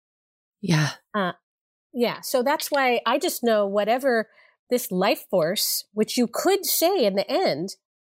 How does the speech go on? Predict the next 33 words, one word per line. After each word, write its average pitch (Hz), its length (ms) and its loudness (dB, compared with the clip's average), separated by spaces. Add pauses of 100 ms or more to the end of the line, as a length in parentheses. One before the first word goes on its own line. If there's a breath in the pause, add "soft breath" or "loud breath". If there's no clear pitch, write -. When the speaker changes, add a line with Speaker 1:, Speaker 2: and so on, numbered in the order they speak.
(240)
Speaker 2:
like 233 140 2
you, 247 240 -2
you 269 260 2
saw 240 280 0
in 175 100 0
the 175 60 0
short 175 320 -2
doc, 175 320 -2
you 277 140 2
could 302 280 -2
say, 247 480 0 (1300 soft breath)
you 233 160 -2
could 285 200 -2
say 320 380 2
that 190 200 -2
those 202 180 0
little 240 180 2
clips - 400 -4
of 170 180 -2
what 196 200 -2
you, 202 120 -10 (120)
the 185 180 0
women 202 340 0
were 180 120 2
doing, 190 320 2
you 190 100 2
could 240 260 -2
say 233 360 0 (440 soft breath)
it's 202 240 -2
sexy, 277 360 -2
but 214 180 2 (120)
in 247 140 2
a, 180 200 -2